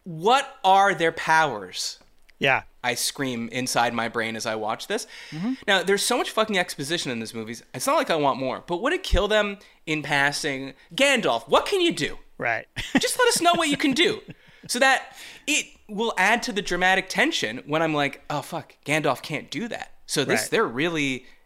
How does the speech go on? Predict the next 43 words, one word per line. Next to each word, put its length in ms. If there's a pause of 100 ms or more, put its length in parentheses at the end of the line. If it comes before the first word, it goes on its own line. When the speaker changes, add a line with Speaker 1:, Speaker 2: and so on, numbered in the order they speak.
(100)
Speaker 1:
in 100
a 80
jam 380
here. 260 (320)
Speaker 2:
Yeah. 200 (500)
Speaker 1:
But 200 (680)
I 100
never 280
know 240
if 80
he's 160
just 180
gonna 160
be 240
able 200
to, 140
like, 440 (960)
dive 500
one 240
thousand 420
meters 340
into 280
a 60
cave, 680 (100)
punching 480
a 80
Balrog 680
in 100
the 60
face, 420
and 140
then 360
jump 380
onto 340
the 160
roof 360
and 100
then 100
fight 320
him 120
there. 360
And 120
then 160